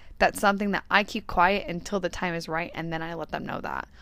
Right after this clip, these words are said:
Um, so just something to keep in mind, you know, if you, this is not, if what I'm speaking about, if I'm going over roses and how much it means something to me, and you're just like, "Yeah, no, I, I could care less for roses," then that's on you, and that is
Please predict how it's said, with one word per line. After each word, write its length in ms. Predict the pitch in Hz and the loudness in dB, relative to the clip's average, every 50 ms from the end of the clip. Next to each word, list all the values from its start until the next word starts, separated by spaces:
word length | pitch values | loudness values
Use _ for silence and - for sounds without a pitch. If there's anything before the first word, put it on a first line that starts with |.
| - - - - - | -18 -18 -14 -4 0
Um, 340 | 170 165 156 151 - 190 180 - | 2 2 2 2 0 -4 -8 -6
so 120 | - 233 | -2 0
just 180 | 240 285 277 - | 0 0 2 2
something 280 | 294 262 226 247 233 | 2 2 2 2 0
to 60 | 214 | 0
keep 160 | 196 214 202 180 | 0 -2 -2 -2
in 80 | 180 | 0
mind, 300 | 180 175 170 170 170 175 | 2 2 2 2 2 0
you 60 | 170 | -2
know, 260 | 165 165 165 165 - - - - - - | -2 -4 -4 -4 -6 -8 -14 -16 -6 -2
if 220 | - 190 180 - | -2 0 0 -2
you, 60 | 202 | 2
this 220 | 190 233 240 226 - | 4 4 4 4 2
is 120 | 220 190 | 2 4
not, 340 | 202 196 190 185 185 - - | 6 6 8 8 6 4 2
if 280 | - 175 185 180 - - | 0 2 2 2 4 6
what 140 | 220 240 240 | 8 8 8
I'm 160 | 233 220 202 | 8 6 4
speaking 920 | - - - - - - - - 214 220 - 226 220 220 220 226 226 - - - - - - | 0 -4 -8 -10 -10 -4 2 2 2 4 4 4 4 4 4 2 0 -2 -4 -10 -10 2 4
about, 360 | 214 202 196 185 185 185 - - | 6 8 10 10 10 10 8 6
if 220 | - 185 165 170 | 2 2 2 4
I'm 140 | 180 180 208 | 4 4 6
going 180 | 208 226 220 214 | 6 8 8 8
over 180 | 208 196 185 | 8 8 8
roses 400 | 175 170 170 175 180 170 175 180 | 8 8 8 8 6 6 2 -2
and 100 | 175 170 | -2 -2
how 120 | - - 175 | 2 2 2
much 220 | 175 170 170 - | 2 2 0 -2
it 60 | - | -2
means 200 | 175 170 165 160 | -4 -4 -4 -4
something 260 | - 160 165 - 156 151 | -4 -4 -4 -4 -4 -4
to 60 | 151 | -4
me, 320 | 151 151 156 160 175 180 - - - - - - | -4 -4 -4 -2 -4 -4 -6 -8 -12 -14 -8 -2
and 140 | - 185 185 | 0 2 2
you're 100 | 185 185 | 2 2
just 160 | 190 185 - | 0 2 4
like, 180 | 208 196 185 196 | 4 4 4 4
"Yeah, 140 | 196 208 214 | 4 4 4
no, 180 | 214 214 196 | 6 6 6
I, 160 | - - 185 175 - | 6 4 2 2 2
I 100 | - 170 | 2 2
could 160 | 170 - 180 - | 2 2 2 4
care 140 | - 185 | 6 6
less 180 | 180 180 185 - | 6 6 4 2
for 120 | - - | 0 0
roses," 400 | 170 160 151 156 160 156 117 - - - - - | 0 0 0 0 -2 -6 -8 -8 -10 -14 -8 4
then 120 | - 269 294 | 6 6 8
that's 180 | 392 440 440 | 8 8 8
on 200 | - 466 440 370 | 8 8 8 6
you, 160 | 349 440 403 - | 4 2 4 4
and 180 | - 208 214 | 4 4 6
that 120 | 226 277 392 | 6 6 6
is 100 | 392 | 6